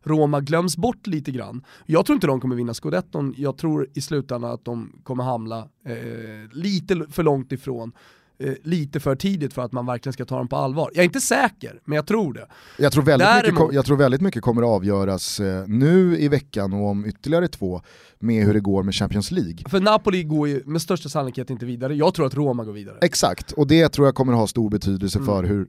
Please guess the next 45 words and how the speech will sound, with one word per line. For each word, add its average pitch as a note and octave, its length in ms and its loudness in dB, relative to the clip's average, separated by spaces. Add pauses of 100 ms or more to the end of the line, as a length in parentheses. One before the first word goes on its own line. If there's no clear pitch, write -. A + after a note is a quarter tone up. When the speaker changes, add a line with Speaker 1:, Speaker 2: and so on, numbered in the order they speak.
Speaker 2:
toppen - 420 0
Speaker 1:
Men G3+ 120 4
det G#3 60 4
Speaker 2:
av G#3 100 6
Speaker 1:
spelar A3 140 2
Speaker 2:
den A#3+ 100 4
Speaker 1:
ingen G#3+ 100 4
Speaker 2:
italienska G#3 240 6
Speaker 1:
roll, - 80 0
för G#3 60 2
det G3+ 60 4
Speaker 2:
ligan G#3 100 4
Speaker 1:
var A#3+ 80 6
Speaker 2:
ser A3+ 60 0
ut A3+ 60 2
i - 20 4
Speaker 1:
lite, A3 120 2
Speaker 2:
vår. A2 320 0
Speaker 1:
det F#3+ 60 0
var G#3+ 100 2
lite A3 400 -4
av G3+ 100 2
en F#3 100 0
nystart C3+ 480 -4
med C3+ 80 -4
en C3 80 -2
ny B2 140 -4
tränare. A#2+ 260 -10
Det D#3 80 -6
blir F3 260 -4
så. A#2+ 260 -8
Plus A3 380 0
att D3+ 80 -6
man C#3+ 120 -4
ser F#3 340 -4
Di E3 120 -6
Francesco C#3+ 460 -8
sitta C3+ 360 -10
i C3 60 -4
några C#3+ 260 -2
år A3+ 320 0
i C#3 80 2
Roma. G#2+ 400 -10 (320)
Han D3+ 140 0
har E3 80 2